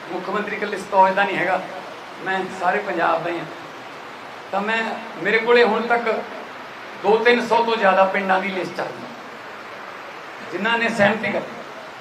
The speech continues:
ਅੱਜ ਸੀਚੇਵਾਲ ਪਿੰਡ ਦੀ ਆਈ ਹੈ, ਪੰਜਵੀਂ ਵਾਰ ਸਹਿਮਤੀ ਹੋਈ ਹੈ। ਜਿਹੜਾ ਸੰਤ ਬਾਬਾ ਸੀਚੇਵਾਲ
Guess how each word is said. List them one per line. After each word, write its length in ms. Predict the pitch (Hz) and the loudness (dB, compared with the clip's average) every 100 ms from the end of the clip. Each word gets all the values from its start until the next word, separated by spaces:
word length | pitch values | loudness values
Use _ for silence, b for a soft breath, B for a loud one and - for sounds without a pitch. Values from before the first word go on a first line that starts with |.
| - - - - 160 | -16 -14 -14 -2 0
ਅੱਜ 140 | 190 208 | 0 0
ਸੀਚੇਵਾਲ 480 | 226 226 240 240 233 | -4 -2 2 4 4
ਪਿੰਡ 200 | 226 220 | 4 0
ਦੀ 160 | 208 208 | 0 2
ਆਈ 200 | 180 196 | 2 2
ਹੈ, 100 | 202 | 2
ਪੰਜਵੀਂ 500 | 233 - - 277 302 | 4 2 2 -2 0
ਵਾਰ 200 | 277 247 | 2 2
ਸਹਿਮਤੀ 340 | 220 233 233 | -2 -4 -4
ਹੋਈ 120 | 190 | -4
ਹੈ। 100 | 175 - - - - - - - - - - - - - - - | -4 -8 -12 -14 -14 -12 -12 -12 -12 -12 -14 -14 -14 -14 -12 -2
ਜਿਹੜਾ 160 | 208 | 0
ਸੰਤ 260 | 185 190 196 | 2 2 2
ਬਾਬਾ 220 | 202 196 | 2 4
ਸੀਚੇਵਾਲ 580 | - 202 214 196 196 185 | 2 0 2 6 6 4